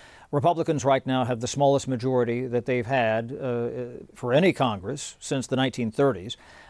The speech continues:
Uh, they can only lose two votes on their side, and I'm told that they have about two or three people, uh, who are up in the air. Uh, they seem confident that they'll be able to impeach Mayorkas. And then we're gonna get into an interesting thing if that, in fact, happens. We don't think any Democrats will vote yes, although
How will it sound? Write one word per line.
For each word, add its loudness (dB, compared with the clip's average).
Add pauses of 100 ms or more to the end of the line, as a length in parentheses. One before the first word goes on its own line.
Uh, 2
they 6
can 4
only 2
lose 0
two 4
votes 2
on 2
their 4
side, 0
and -2
I'm 2
told 2
that -4
they 4
have 4
about 2
two 6
or 0
three 0
people, -2 (340)
uh, 0
who 2
are 4
up 2
in 2
the 6
air. 0 (420)
Uh, 6 (100)
they 2
seem 2
confident 0
that 2
they'll 4
be 4
able 2
to 0
impeach 0
Mayorkas. -2 (100)
And 0
then 4
we're 4
gonna 4
get 4
into 0
an -2
interesting -2
thing 0
if -4
that, 4
in -2
fact, 2
happens. -4
We 2
don't 4
think 2
any 2
Democrats 2
will -2
vote -2
yes, -6
although -2